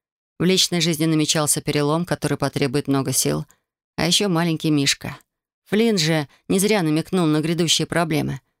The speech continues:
Прямо сказать не мог вреднючий брат. Из далёкого далека пришло тусклое "сама". Ну, сама так сама.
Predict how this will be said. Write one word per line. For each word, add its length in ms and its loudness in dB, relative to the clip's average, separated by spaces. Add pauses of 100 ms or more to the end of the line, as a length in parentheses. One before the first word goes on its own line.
(280)
Прямо 280 0
сказать 380 -6
не 100 0
мог 340 -2
вреднючий 440 -2
брат. 340 -6 (340)
Из 120 0
далёкого 500 0
далека 540 -2 (480)
пришло 420 0
тусклое 540 -2
"сама". 520 0 (640)
Ну, 160 2
сама 340 0
так 160 -8
сама. 440 0